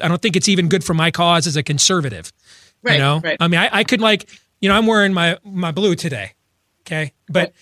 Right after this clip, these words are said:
Speaker 1: I could
Speaker 2: right.
Speaker 1: like, never work in the Mich-, University of Michigan's sports information department
Speaker 2: Mm-hmm.
Speaker 1: because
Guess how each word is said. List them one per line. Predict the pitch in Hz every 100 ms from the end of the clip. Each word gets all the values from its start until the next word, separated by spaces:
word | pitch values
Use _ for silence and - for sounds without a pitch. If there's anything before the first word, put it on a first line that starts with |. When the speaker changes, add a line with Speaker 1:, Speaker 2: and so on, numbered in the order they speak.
| _
Speaker 1:
I | 202
could | - 208
Speaker 2:
right. |
Speaker 1:
like, | 226 196
never | 208 196
work | 170 175 190 - -
in | 175
the | 160
Mich-, | 160 170 220
University | 175 175 170 -
of | 156
Michigan's | 160 170 170 175 - _ _
sports | - - 170 175
information | 160 151 143 156
department | 185 185 190 202 220 _ _ _ _ - -
Speaker 2:
Mm-hmm. | 220
Speaker 1:
because | - 226 214 202 185